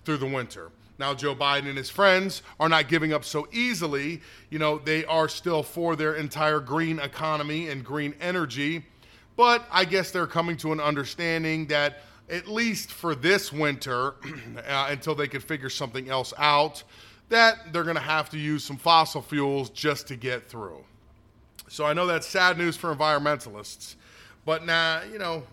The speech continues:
it, it kinda is what it is. I also saw a report from Reuters that, uh, our strategic oil reserve, you know, the one that Biden, uh, well, let me see, the one that Trump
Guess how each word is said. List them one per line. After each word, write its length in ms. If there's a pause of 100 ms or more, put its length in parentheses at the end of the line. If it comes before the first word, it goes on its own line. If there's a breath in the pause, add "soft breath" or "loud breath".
(340)
it, 100
it 380 (800)
kinda 200
is 220
what 180
it 80
is. 340 (280 loud breath)
I 60
also 220
saw 260
a 20
report 380
from 160
Reuters 340
that, 320
uh, 240 (720 soft breath)
our 120
strategic 580
oil 280
reserve, 680 (340)
you 100
know, 80
the 100
one 200
that 200
Biden, 640
uh, 60
well, 260
let 140
me 60
see, 160 (340 loud breath)
the 60
one 160
that 120
Trump 500